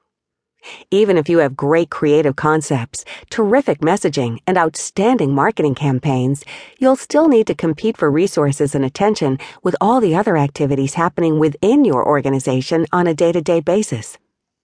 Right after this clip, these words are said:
Have your executives bought into what your marketing team has proposed? Are you aligned with executive strategy,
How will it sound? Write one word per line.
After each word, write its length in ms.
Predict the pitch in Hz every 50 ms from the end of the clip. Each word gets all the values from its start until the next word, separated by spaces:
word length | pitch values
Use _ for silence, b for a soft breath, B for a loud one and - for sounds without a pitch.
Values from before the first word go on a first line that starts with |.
| _ _ _ _ _ _ _ B B B B B B B
Have 160 | 180 156 147
your 180 | 156 165 180
executives 680 | 180 151 131 - 156 147 151 - 175 160 165 165 151 -
bought 260 | - 156 151 147 139
into 260 | 147 156 170 - -
what 180 | 147 139 156 -
your 120 | 151 147
marketing 500 | 139 135 139 143 151 147 175 165 165 165
team 300 | 156 - 180 170 175 185
has 160 | 170 160 143 -
proposed? 680 | - 151 147 - 151 143 143 147 156 - - - - - _ _ _ _ _ _ _ _ _ B B B B B
Are 100 | B 233
you 220 | 240 240 247 247 233
aligned 380 | 220 220 220 226 254 269 247
with 120 | 185 170 156
executive 560 | 160 147 - - 190 196 - 190 165 156 143
strategy, 720 | - - 170 160 165 180 180 151 - 143 117 110 127 131